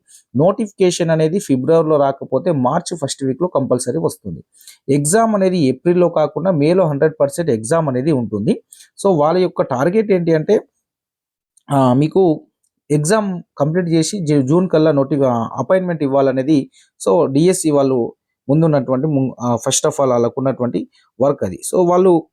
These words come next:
ఆలోచిస్తున్న విషయం కూడా అది. మీరు టీజీపీఎస్సీ నోటిఫికేషన్ అని మే ఫస్ట్ నుండి వస్తాయని పేపర్లో వచ్చింది, కానీ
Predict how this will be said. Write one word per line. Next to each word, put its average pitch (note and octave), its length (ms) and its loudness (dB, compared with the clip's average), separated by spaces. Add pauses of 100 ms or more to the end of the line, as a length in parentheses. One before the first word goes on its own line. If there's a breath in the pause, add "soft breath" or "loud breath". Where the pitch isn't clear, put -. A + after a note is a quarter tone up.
(320)
ఆలోచిస్తున్న F3+ 560 0
విషయం C3+ 380 0
కూడా A2 160 0
అది. F2 120 -4
మీరు E3+ 320 2
టీజీపీఎస్సీ E3+ 680 0
నోటిఫికేషన్ D3+ 560 -2
అని C#3 160 0
మే C3+ 220 2
ఫస్ట్ C#3 300 -4
నుండి B2+ 160 -4
వస్తాయని B2+ 560 -2 (240)
పేపర్లో C#3 340 0
వచ్చింది, - 420 -16
కానీ D3 240 -2